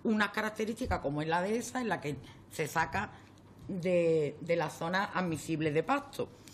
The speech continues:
Por eso yo le vu-, le reitero mi pregunta. Ante los nuevos acontecimientos, ¿el Ministerio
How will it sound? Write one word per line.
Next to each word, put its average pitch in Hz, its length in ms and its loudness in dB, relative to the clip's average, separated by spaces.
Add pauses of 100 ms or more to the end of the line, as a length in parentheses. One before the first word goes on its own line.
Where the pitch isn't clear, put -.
(240)
Por 175 140 4
eso 190 220 4
yo 208 180 6
le 240 100 6
vu-, 220 260 4
le 196 160 4
reitero 180 440 4
mi 254 100 6
pregunta. 196 480 4 (880)
Ante 196 380 0
los 180 180 4
nuevos 220 340 6
acontecimientos, 226 1080 2 (220)
¿el 214 180 4
Ministerio 202 840 4